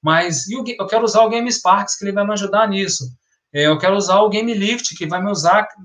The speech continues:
é um multiplayer, cara, e vai economizar muito tempo ali pra mim. E vai me dar rentabilidade, né? Quanto mais pessoas jogarem, mais renda você vai ter. Então, isso se conecta, cra-, co-, se integra, né? Melhor dizendo, com, com as outras engines. Então, isso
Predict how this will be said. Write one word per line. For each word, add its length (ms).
é 80
um 80
multiplayer, 640
cara, 240
e 60
vai 380
economizar 480
muito 240
tempo 240
ali 140
pra 140
mim. 280
E 80
vai 100
me 100
dar 100
rentabilidade, 960
né? 240
Quanto 240
mais 140
pessoas 340
jogarem, 440
mais 240
renda 200
você 280
vai 160
ter. 360
Então, 540
isso 240
se 160
conecta, 540
cra-, 340
co-, 260
se 140
integra, 460
né? 240
Melhor 280
dizendo, 460
com, 260
com 80
as 140
outras 260
engines. 460
Então, 220
isso 680